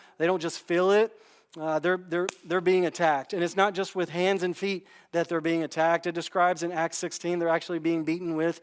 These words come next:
rods, right? You, you get beat with a rod, there's a potential loss of life. And so there's real, real opposition that they're encountering, so much so that they're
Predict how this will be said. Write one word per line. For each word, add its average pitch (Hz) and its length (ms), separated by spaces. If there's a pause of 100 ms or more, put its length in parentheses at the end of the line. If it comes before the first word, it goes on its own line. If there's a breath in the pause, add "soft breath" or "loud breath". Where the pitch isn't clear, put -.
(240 soft breath)
rods, 139 760 (320 soft breath)
right? 165 240
You, 175 180 (160 soft breath)
you 170 80
get 185 220
beat 190 180
with 180 140
a 180 80
rod, 170 640
there's 170 180
a 165 40
potential 180 540
loss 170 320
of 147 160 (260 soft breath)
life. 151 560
And 147 120
so 160 120
there's 175 220
real, 220 520 (1000 soft breath)
real 233 420
opposition 190 800 (100)
that 160 160
they're 175 340
encountering, 160 680
so 185 180
much 208 200
so 202 260
that 185 160
they're 185 280